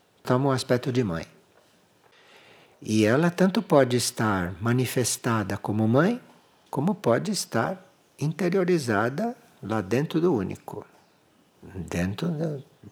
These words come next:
uma coisa só. Nós chamamos isto de Mahindra.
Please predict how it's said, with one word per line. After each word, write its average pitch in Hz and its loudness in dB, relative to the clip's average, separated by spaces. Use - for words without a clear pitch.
uma 98 -6
coisa 95 -4
só. - -2
Nós 202 6
chamamos 123 2
isto 123 2
de 110 0
Mahindra. 131 0